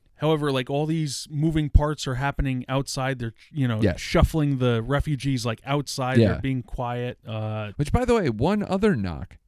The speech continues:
Speaker 2: The music caught it, thought it could have built certain moments that
Speaker 1: Yeah.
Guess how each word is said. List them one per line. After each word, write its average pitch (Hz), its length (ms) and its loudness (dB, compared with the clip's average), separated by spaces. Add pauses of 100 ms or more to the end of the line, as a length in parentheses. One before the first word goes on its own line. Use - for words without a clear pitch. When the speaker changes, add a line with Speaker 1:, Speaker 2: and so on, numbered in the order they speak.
(260)
Speaker 2:
The 101 100 -2
music 196 520 2 (720)
caught 220 200 4
it, 226 100 -2 (180)
thought 202 240 2
it 185 80 -2
could 196 140 4
have 156 180 4
built 170 320 4
certain 156 320 -2
moments 143 480 0
that 110 300 2
Speaker 1:
Yeah. 120 320 2